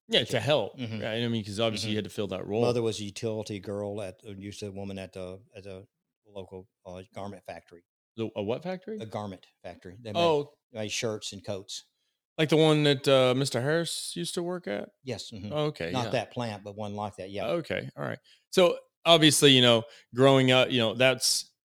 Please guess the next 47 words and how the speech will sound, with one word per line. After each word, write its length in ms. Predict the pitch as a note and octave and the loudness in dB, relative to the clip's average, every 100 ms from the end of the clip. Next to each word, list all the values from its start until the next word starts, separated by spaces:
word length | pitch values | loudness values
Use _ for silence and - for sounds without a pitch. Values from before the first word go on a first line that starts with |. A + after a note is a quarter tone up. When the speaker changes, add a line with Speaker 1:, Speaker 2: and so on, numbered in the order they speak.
| - | 0
Speaker 1:
that 160 | D#3+ | 2
probably 220 | E3+ C#3+ | 4 4
pays, 360 | A#2 C3+ B2+ A2 | 2 2 0 2
plays 180 | B2+ A2 | 0 0
a 40 | |
toll. 160 | G#2+ A2+ | 0 0
And 80 | A2 | 0
we'll 80 | C3+ | -2
probably 260 | B2 G2 - | -4 -6 -8
talk 220 | - G#2 | -6 -4
a 40 | |
little 140 | G#2 G2+ | -4 -4
bit 140 | G2+ | -4
more 160 | G2+ G2 | -6 -6
about 160 | G2 | -6
that 100 | G2 | -6
a 80 | F#2 | -6
little, 240 | F#2 F2+ F2+ G2 _ G#2 | -6 -8 -10 -20 _ -12
little 160 | F#2+ | -8
bit 40 | F2+ | -6
later, 260 | G2 G2 F#2 | -4 -4 -2
like 240 | F#2+ F#2 _ _ _ | -2 -4 _ _ _
how 240 | - C#3 C3+ | 4 8 10
that 140 | B2+ | 10
affected 480 | A#2 - B2 A#2 A2 | 6 4 2 2 0
how 220 | G#2+ A2 | 0 2
you 240 | A2 G#2 G2 | 2 0 -2
do 200 | G#2 G2+ | -2 -4
things 320 | G2+ F#2+ - | -4 -6 -6
now 380 | F#2+ F#2+ F#2+ F#2 | -4 -2 -4 -6
in 80 | |
Speaker 2:
Mm-hmm. 60 | F2+ | -6
Speaker 1:
life 320 | F2+ F2+ F2+ - | -6 -4 -6 -8
and 120 | F#2+ | -8
you 120 | G2 | -6
look 200 | G2+ G2 | -4 -4
at 140 | G2 - | -8 -10
things. 320 | F#2 F#2 - | -10 -8 -8
Uh, 180 | G2+ G2 | -4 -4
Speaker 2:
Mm-hmm. 60 | G#2+ - - - - - - | -4 -12 -18 -20 -20 -20 2
Speaker 1:
so 220 | - D3+ | 8 8
let's 260 | E3 G3+ - | 8 4 6
fast 300 | A3 G#3+ - | 6 6 6
forward 180 | G3 | 6
a 40 | D#3 | 8
little 120 | A#2+ | 4
bit. 220 | G2+ F#2+ | 2 -2